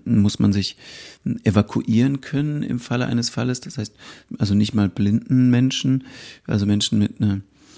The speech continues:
Sehbeeinträchtigung ist es erlaubt, hier in Deutschland Achterbahn zu fahren. Und dann hatte ich ohnehin das American Disability Center in den U S A besucht, weil ich dort eine Einladung hatte und dann meine Frau und ich dort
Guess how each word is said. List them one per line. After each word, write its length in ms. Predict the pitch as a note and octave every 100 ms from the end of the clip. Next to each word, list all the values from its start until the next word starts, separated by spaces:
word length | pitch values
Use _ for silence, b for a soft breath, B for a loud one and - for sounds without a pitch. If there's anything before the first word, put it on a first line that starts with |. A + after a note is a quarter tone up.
| B
Sehbeeinträchtigung 1200 | - A2 A#2 B2 B2 - A#2+ - B2 A#2+ B2+ B2+ C3 b b
ist 200 | - -
es 340 | A#2 - - - _
erlaubt, 400 | B2 A2 A2+ A#2+
hier 100 | -
in 40 |
Deutschland 340 | A2+ A2+ - -
Achterbahn 360 | B2+ - A#2
zu 120 | - -
fahren. 280 | - A2+
Und 180 | A2+ G#2+ - B B B B -
dann 180 | G#2
hatte 140 | A2 A2+
ich 100 | -
ohnehin 480 | A2+ G#2+ A#2+ A#2 - B B B -
das 260 | G#2+ G#2 -
American 400 | G2+ G#2 A#2 G#2+
Disability 520 | G#2+ A2 A2 A#2+ A2+
Center 340 | G2+ G#2+ A2 G#2+
in 60 |
den 100 | G#2
U 160 | - A2
S 120 | G#2
A 200 | - A#2
besucht, 340 | A2+ A#2 A#2
weil 80 | -
ich 60 | A2+
dort 180 | A#2 A2
eine 80 |
Einladung 380 | - A2+ A2 A2
hatte 160 | G#2 A2+
und 40 |
dann 140 | G#2 G#2 B B B
meine 200 | G#2+ G2+
Frau 240 | - A2
und 100 | G#2
ich 160 | G#2+ -
dort 340 | - A2 -